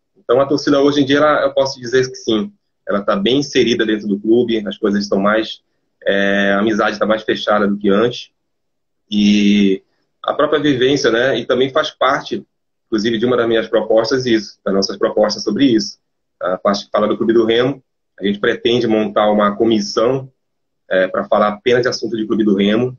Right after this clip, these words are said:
uma comissão formada por nossos integrantes que sejam sócio remido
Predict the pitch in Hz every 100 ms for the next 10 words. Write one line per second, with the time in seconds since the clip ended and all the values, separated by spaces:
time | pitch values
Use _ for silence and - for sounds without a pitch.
0 | _ - 101 110 104 117 104 113 95 101
1 | 107 110 98 _ _ _ _ _ _ _
2 | 117 113 110 104 101 98 110 120 - 120
3 | 127 101 110 120 - 101 - 123 127 117
4 | 95 - 117 110 - 120 110 113 143 143